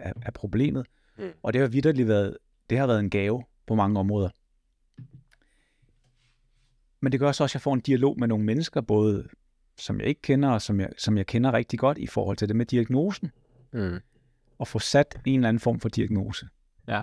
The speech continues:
Speaker 1: Og min approach til det, det er, omfavn den.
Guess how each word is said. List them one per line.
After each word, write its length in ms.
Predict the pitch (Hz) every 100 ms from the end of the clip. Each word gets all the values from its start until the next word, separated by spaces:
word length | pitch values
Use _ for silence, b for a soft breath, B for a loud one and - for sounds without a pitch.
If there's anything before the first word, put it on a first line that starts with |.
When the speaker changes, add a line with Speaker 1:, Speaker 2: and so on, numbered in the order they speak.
| -
Speaker 1:
Og 100 | 104
min 280 | 127 185 180
approach 520 | - 127 131 - -
til 160 | 120
det, 140 | 110 120 - _
det 140 | 123 110
er, 140 | 107 110 _ _ _ _ _ _ _ _ _ _ _ _
omfavn 460 | 131 151 151 -
den. 80 | 110